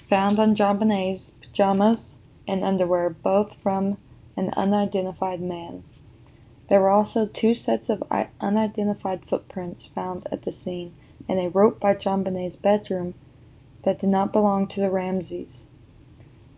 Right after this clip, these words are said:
The ransom note requested one, one hundred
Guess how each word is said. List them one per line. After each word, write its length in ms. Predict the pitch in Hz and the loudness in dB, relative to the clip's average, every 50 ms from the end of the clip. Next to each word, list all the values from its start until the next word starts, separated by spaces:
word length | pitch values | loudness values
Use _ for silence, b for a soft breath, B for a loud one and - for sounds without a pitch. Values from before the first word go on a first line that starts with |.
| - - | -12 -8
The 80 | - 180 | -6 -2
ransom 600 | 185 190 196 214 208 - - 247 240 240 240 - - - - - - - - - - | 0 2 2 2 2 4 4 6 6 6 4 0 -10 -20 -20 -20 -20 -20 -20 -8 0
note 320 | - 208 202 196 196 190 - | 4 4 6 6 4 2 2
requested 720 | - 202 190 - - - 202 202 202 - - 196 196 - - - - - - - - - - - - - - - - - | 0 -2 -2 0 2 4 4 4 4 -2 -6 -6 -6 -6 -12 -20 -20 -20 -20 -20 -20 -20 -20 -20 -20 -20 -20 -20 -16 -6
one, 400 | - 196 196 214 226 226 226 240 - - - - - _ - - - - - | -2 0 0 2 0 0 -2 -6 -10 -18 -20 -20 -20 _ -20 -20 -20 -18 -4
one 220 | - 196 208 214 | 0 2 2 2
hundred 360 | 220 220 214 214 208 233 220 | 2 2 0 2 2 0 -2